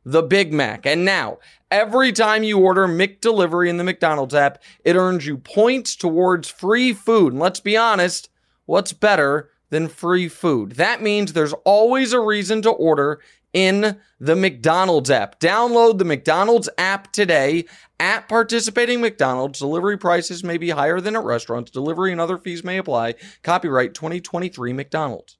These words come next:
All right, welcome back in. What's Right with Nick Wright, episode one seventy-six. Let's get to some of the listener questions. Uh, I'm gonna, I, I, the, I realize actually now that I remember, DeMonze usually reads these, but I've been going through 'em now. So I'll,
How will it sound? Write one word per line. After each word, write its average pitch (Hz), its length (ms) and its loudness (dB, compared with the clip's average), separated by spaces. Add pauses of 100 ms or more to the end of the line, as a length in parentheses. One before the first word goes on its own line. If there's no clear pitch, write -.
(640)
All 185 120 6
right, 202 80 6
welcome 208 340 4
back 196 220 2
in. 180 160 0
What's 175 180 0
Right 170 160 2
with 165 100 -4
Nick 165 160 -6
Wright, 147 160 2
episode 147 300 -2
one 151 160 -4
seventy-six. 147 600 -6
Let's 131 180 -10
get 151 160 -6
to 147 120 -12
some 151 180 -6
of 143 60 -6
the 139 60 -6
listener 139 400 -6
questions. 127 800 -6
Uh, 131 440 4 (580)
I'm 180 160 2
gonna, 165 380 0
I, 170 220 4
I, 165 180 2
the, 131 600 0
I 156 100 2
realize 151 440 0
actually 147 380 -6
now 135 180 -4
that 127 80 -4
I 120 60 -4
remember, 113 600 -6 (200)
DeMonze 139 440 -2
usually 113 360 -8
reads 113 280 -8
these, 127 220 -8
but 120 160 -6
I've 139 180 0
been 120 140 -8
going 120 240 -4
through 139 300 -4
'em 113 120 -6
now. 117 340 -8 (200)
So 131 180 0
I'll, 143 200 6